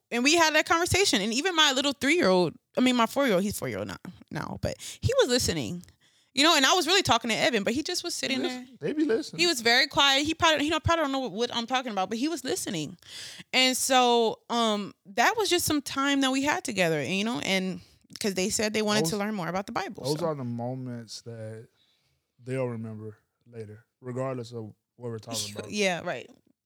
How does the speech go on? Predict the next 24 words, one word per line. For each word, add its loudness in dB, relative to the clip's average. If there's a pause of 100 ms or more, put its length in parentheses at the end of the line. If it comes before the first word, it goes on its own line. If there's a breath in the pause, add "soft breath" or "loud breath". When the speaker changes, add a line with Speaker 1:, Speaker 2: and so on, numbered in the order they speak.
Speaker 2:
They'll -4
just -8
remember -6
Speaker 1:
Or -2
Speaker 2:
that. 4
Speaker 1:
where 2
they 0
are 0
in -8
Speaker 2:
Yeah, -4
Speaker 1:
life. 0
Speaker 2:
they'll -2
remember. 0 (100)
Speaker 1:
<laughs> -8
Yeah. 0 (680 loud breath)
Yeah, -6
so -6
you, -6
you -10
just -10
have -8
to -12 (840)
find -10
it. -16